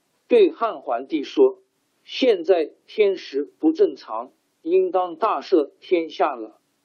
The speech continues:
汉桓帝对宦官是唯命是听的，就宣布大赦，把两百多名党人全部释放。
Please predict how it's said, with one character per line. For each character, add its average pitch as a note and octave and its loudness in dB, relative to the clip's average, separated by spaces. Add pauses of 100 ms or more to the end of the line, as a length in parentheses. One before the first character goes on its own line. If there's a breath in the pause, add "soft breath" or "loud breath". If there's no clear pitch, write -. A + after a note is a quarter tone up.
(220)
汉 A3 0
桓 C#3+ -4
帝 G#3+ 0
对 F#3 4
宦 D3+ -2
官 D#3+ 0 (160)
是 - -4
唯 D3+ 0
命 E3+ -2
是 F3 -4
听 D3 -8
的， A#2 -6 (300)
就 G3 4
宣 G3 0
布 D#3 -2
大 D#3+ -4
赦， - 2 (420)
把 D#3 2
两 C#3+ -4
百 C3+ 0
多 A#3 0
名 D3 -6
党 G#2+ -6
人 B2+ -6
全 C#3 -4
部 E3+ 2
释 E3 -6
放。 D3+ -4